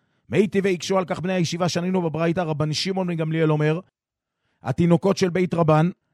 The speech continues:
הילדים הלומדים בבית רבם, היו מסדרים את פרשיותיהן בליל שבת וקוראים לאור הנר."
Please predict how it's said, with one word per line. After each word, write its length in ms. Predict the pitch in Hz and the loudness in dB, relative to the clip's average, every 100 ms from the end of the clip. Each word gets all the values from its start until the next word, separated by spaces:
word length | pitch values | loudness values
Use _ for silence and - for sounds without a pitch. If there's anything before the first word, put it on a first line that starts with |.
| _ _ - | _ _ -6
הילדים 640 | 120 156 156 165 214 143 - _ _ _ | -2 0 2 2 0 0 -4 _ _ _
הלומדים 420 | 120 160 151 202 | 0 2 2 -2
בבית 260 | 170 180 175 | 0 0 0
רבם, 280 | 170 160 165 | 0 0 0
היו 140 | 170 | -2
מסדרים 380 | 175 160 147 175 | -2 -2 -2 -4
את 80 | - | -4
פרשיותיהן 880 | 160 143 160 156 160 151 139 165 143 | -4 -2 -2 0 0 2 2 2 0
בליל 260 | 143 156 | 0 0
שבת 360 | 156 156 147 151 | -2 -2 -2 -2
וקוראים 420 | 160 - 139 143 | -2 -2 0 0
לאור 240 | 147 156 170 | 2 2 2
הנר." 300 | 196 233 | 0 0